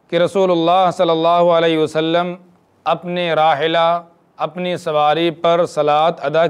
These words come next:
کیا کرتے تھے، حیث توجہت، چاہے اس کا رخ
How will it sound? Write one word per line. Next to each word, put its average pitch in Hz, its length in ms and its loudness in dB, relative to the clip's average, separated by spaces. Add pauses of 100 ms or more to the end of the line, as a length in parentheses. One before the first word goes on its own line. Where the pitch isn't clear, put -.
کیا 170 180 0
کرتے 139 420 -6
تھے، 104 280 -18 (480)
حیث 185 400 -2 (140)
توجہت، 165 760 -2 (320)
چاہے 165 280 2
اس 165 240 -4
کا 156 240 0
رخ 175 280 0